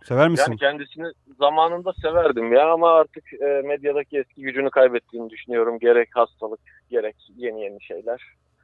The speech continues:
Speaker 2: Ama yaptığı şeyi de doğru buluyorum ve bu şundan kaynaklı bence müdür. Yani, e, insanın görmemişliğinden. İnsan bir süre sonra kadın ayarlayabildiğini, yani hanımefendiyle tanışabildiğini,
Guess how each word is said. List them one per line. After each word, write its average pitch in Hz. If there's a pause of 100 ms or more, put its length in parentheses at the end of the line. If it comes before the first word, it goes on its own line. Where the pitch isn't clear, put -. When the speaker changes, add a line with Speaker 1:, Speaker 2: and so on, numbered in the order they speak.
(240)
Speaker 2:
Ama 180
yaptığı 185
şeyi 233
de 202
doğru 196
buluyorum 196
ve 214
bu 214
şundan 214
kaynaklı 127
bence 117
müdür. 120 (580)
Yani, 151
e, 151
insanın 160
görmemişliğinden. 113
İnsan 147
bir 139
süre 170
sonra 123 (340)
kadın 143
ayarlayabildiğini, 135
yani 110 (160)
hanımefendiyle 131
tanışabildiğini, 123